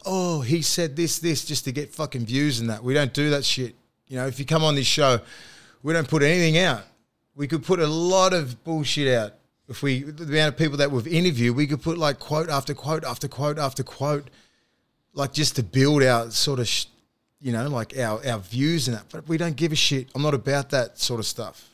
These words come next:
I just want quality interviews with quality people, and that will bring out quality, and then everything else will come. You know, so, like, I think a lot of players,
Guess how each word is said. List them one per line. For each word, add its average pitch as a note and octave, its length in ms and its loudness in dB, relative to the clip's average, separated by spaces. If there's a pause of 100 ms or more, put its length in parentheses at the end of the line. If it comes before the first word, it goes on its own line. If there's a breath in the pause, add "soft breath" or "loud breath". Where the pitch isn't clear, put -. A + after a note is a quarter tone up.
(200)
I A#2+ 60 -6
just B2+ 160 -4
want C3+ 180 -4
quality C#3+ 460 4
interviews C3 320 0
with A#2+ 80 -4
quality C3+ 360 0
people, B2 580 -2
and A#2+ 280 -4
that C3 240 0
will A#2 120 -4
bring A#2 300 -2
out G#2 160 -6
quality, G#2 440 -6 (160)
and A2 140 -10
then A2+ 120 -8
everything A2+ 340 -6
else G2+ 220 -10
will A2 80 -14
come. F#2 240 -12 (640)
You A#2+ 120 -16
know, A2+ 120 -10
so, A#2+ 260 0
like, A#2 220 0 (420 loud breath)
I B2+ 100 -2
think D3 260 0
a D3 80 -8
lot C3+ 180 2
of A#2 100 -2 (520)
players, C3+ 760 0